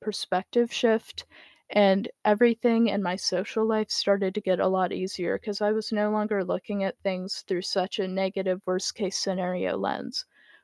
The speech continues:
Like, now I have absolutely no issue, like, if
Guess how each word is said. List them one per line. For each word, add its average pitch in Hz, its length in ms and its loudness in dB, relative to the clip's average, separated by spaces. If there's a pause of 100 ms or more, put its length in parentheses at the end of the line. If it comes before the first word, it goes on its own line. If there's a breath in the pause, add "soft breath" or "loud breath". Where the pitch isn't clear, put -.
(120)
Like, 214 280 0 (420)
now 226 240 6
I 254 140 8
have 214 160 4
absolutely 208 880 4
no 190 240 2
issue, 240 460 0
like, 202 360 2 (440)
if 190 360 0